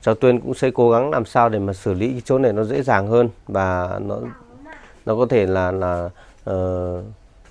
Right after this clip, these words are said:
nhìn nó vào mắt thẩm mỹ nó cũng phải đẹp một tí. Sau đó là mình che phủ thì cái nước mưa nó không bị hắt vào trong các bác nhé. Thì có lẽ là sử dụng đến khoảng một cân đinh này, một ki-lô-gam đinh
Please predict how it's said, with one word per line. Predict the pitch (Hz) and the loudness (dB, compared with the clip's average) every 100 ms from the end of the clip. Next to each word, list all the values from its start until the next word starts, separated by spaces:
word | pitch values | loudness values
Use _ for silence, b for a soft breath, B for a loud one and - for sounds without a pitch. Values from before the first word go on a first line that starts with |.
| _ - - - | _ -20 -20 -8
nhìn | 123 127 110 | 0 2 2
nó | 113 110 110 - | 0 -2 -6 -8
vào | 123 123 113 | 4 6 6
mắt | 110 147 160 | 4 2 2
thẩm | 131 107 | 0 2
mỹ | 120 151 | 2 0
nó | 151 | -2
cũng | 156 | -2
phải | 143 | 0
đẹp | 107 104 | 4 2
một | 107 92 | 2 -2
tí. | 113 143 | 0 0
Sau | 156 131 | 0 2
đó | 120 | 2
là | 135 | 2
mình | 117 107 104 101 101 | 0 -4 -6 -8 -4
che | 131 117 | 2 2
phủ | - 101 | 2 -2
thì | 90 98 | -2 -6
cái | 92 95 | -2 -2
nước | 113 143 | 0 0
mưa | 135 120 | 0 0
nó | 117 117 | 0 -4
không | 120 | -6
bị | 120 | -4
hắt | 123 131 | -2 0
vào | 113 | 0
trong | 123 113 | 2 2
các | 120 | 2
bác | 135 135 | 2 4
nhé. | 143 - b b b b b b b b b - | 4 2 b b b b b b b b b -8
Thì | 113 | 2
có | 110 | 6
lẽ | 110 | 8
là | 139 131 | 8 8
sử | 110 101 | 4 2
dụng | 104 | 2
đến | 107 120 | 0 2
khoảng | 117 98 | 2 4
một | 101 - | 4 6
cân | 117 117 | 8 8
đinh | 123 120 117 | 8 8 6
này, | - - - - - _ - b b b - - | 4 -10 -20 -20 -20 _ -20 b b b -18 0
một | 104 101 - | 2 2 2
ki-lô-gam | 113 110 117 110 113 | 4 8 8 8 8
đinh | 117 | 6